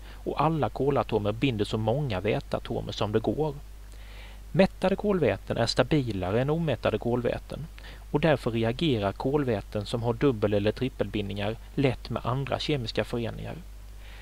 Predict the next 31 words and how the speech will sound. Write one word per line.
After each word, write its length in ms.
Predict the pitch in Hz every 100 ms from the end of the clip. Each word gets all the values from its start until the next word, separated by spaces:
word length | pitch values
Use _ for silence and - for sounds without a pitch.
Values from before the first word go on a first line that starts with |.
| - -
Då 200 | 147 196
görs 240 | 185 143 -
bindningarna 460 | 151 143 107 117
om 360 | - 107 147 123 -
till 140 | 113
enkelbindningar 880 | 120 143 - 110 117 - 107 98 131 - - - -
och 100 | -
kolvätet 600 | 131 135 120 95 117 -
blir 160 | 113
mättat. 600 | 98 110 - - - - - - - - - -
På 80 | 135
bilden 400 | 156 180 180 170
så 120 | 170
ser 240 | - 139
du 80 | 107
hur 180 | 113 110
ett 100 | -
omättat 580 | 135 147 123 - 104 -
kolväte, 600 | 131 147 127 110 - 113
nämligen 360 | 123 113 101
eten, 580 | 113 - 123 110 131 110 127
reagerar 440 | 113 117 131 107
med 160 | 90 92
vätgas 680 | 104 117 - - - - - -
och 100 | -
bildar 300 | 127 135 120
det 80 | 101
mät-, 400 | 101 113 123 -
mättade 400 | 139 135 - 113
kolvätet 680 | 104 113 113 113 107 - - -
etan. 460 | - 127 - 139